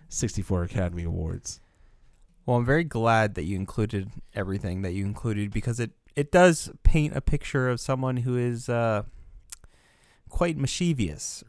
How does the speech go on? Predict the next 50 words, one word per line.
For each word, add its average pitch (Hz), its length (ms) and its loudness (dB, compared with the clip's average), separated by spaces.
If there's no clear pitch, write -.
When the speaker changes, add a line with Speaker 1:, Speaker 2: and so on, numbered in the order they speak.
Speaker 2:
right? 131 280 0
Someone 156 380 2
who 135 180 4
is 123 260 4
definitely 131 720 2
backstabbing, 117 1120 2
who 104 400 0
plays 123 320 4
a 117 80 2
game, 110 640 0
always 117 360 2
is 110 100 -2
trying 107 280 2
to 107 60 2
be 104 160 2
one 104 240 2
step - 280 2
ahead 101 220 2
of 101 80 0
someone 104 320 -2
else. 101 420 -4
And 113 120 0
I 117 80 6
think 151 180 -2
there's 156 160 4
a 147 40 2
lot 135 180 8
of 123 80 4
valid 110 600 6
criticism 120 640 2
to 143 220 2
that. 95 260 2
I 104 60 2
mean, 107 360 2
the 107 100 0
fact 117 240 2
that 104 100 2
he 104 200 2
convinced 107 340 2
his - 180 -4
own 104 220 0
family 127 500 4
to 101 80 0
sell 101 240 0
sh-, - 160 -8
stocks - 520 0
in 107 80 0
order 101 240 -2
to 107 80 -2
h-, 95 100 -10